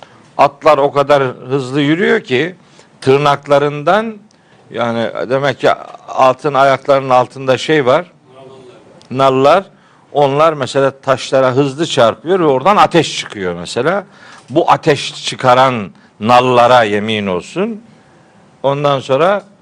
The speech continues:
"Fel mughirati subhan", sabaha kadar böyle akın eden bu, e, muhteşem yaratıklara yemin olsun. Bu böyle anlaşılmış.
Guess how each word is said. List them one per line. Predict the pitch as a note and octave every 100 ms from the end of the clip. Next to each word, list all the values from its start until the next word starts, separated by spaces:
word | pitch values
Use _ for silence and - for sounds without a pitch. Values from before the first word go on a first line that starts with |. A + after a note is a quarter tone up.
| _ _ _ _ -
"Fel | D3+ D#3+
mughirati | E3 D#3+ E3 D#3+ E3 D#3+ D#3 D3
subhan", | - F3 C3 E3 A3+ A3 - _ _ _ _ _ _ -
sabaha | - - C#3 D#3+ D#3+ F#3+
kadar | D#3+ D3 D3 G3 F#3 D3
böyle | C3+ D3+
akın | F3+ D3+ D#3 F#3+ G3+ D#3+
eden | C3 B2+ B2 A2+ G#2
bu, | B2 A#2+ A#2 - _ _ _ _ -
e, |
muhteşem | G#2+ G#2 B2 G#2+ - C#3 F3 F3+ D3+
yaratıklara | B2+ B2+ B2 B2+ - B2+ D#3 G3+ F3+ _ _ -
yemin | C3+ D#3+ D#3+ C3
olsun. | G#2+ F#2 - A#3 A#3+ A#3
Bu | C#4+ A3+ A3
böyle | C#4 B3+ D#3+ G#2 - -
anlaşılmış. | C3 A#2 G#2 A2+ B2 G3 G#3